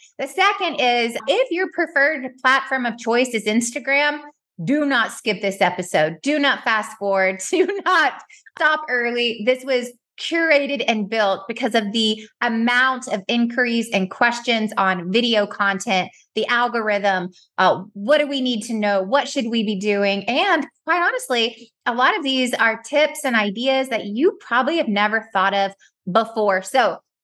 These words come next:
first category, you're not sure if you really wanna keep going down this path of social media. Yeah, you should listen.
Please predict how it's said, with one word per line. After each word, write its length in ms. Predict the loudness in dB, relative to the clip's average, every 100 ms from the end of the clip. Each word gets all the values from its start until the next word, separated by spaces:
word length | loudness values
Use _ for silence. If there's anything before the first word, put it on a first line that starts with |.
| 2
first 260 | 4 4
category, 800 | 0 -2 0 0 0 0 -2 -8
you're 160 | -12 -2
not 280 | 2 2 2
sure 380 | -4 0 2 0
if 140 | -4
you 100 | -6
really 180 | 0 2
wanna 200 | 2 2
keep 280 | 0 -4 0
going 280 | 0 0 0
down 320 | 0 0 0
this 180 | -4 -6
path 280 | -2 0 0
of 120 | -4
social 300 | -2 -2 -2
media. 500 | -2 0 4 4 2 -14 _ _ _ _ _
Yeah, 220 | 0 0 0
you 120 | -4
should 180 | -4 0
listen. 440 | 0 2 0 0